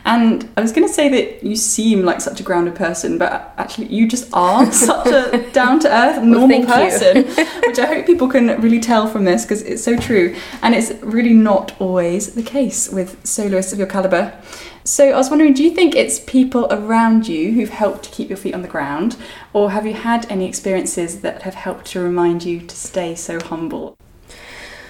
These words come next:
Speaker 2: Well, first, um, I'm glad that you see me that way. I, um, I'm, I mean, at the end of the, I'm just me. Um, I am a,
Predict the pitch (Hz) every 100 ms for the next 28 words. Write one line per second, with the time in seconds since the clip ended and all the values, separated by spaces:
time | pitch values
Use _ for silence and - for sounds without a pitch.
0 | - - - - 285 247 311 320 - -
1 | - 240 226 220 220 220 220 - 220 202
2 | 196 180 233 - - - 202 - 196 190
3 | 180 - 180 185 190 190 185 175 175 196
4 | - - - - - 202 220 220 208 -
5 | 220 208 196 208 226 202 190 185 202 208
6 | 202 202 202 185 180 269 247 - - -
7 | 190 185 180 180 180 175 170 139 170 185
8 | 180 180 170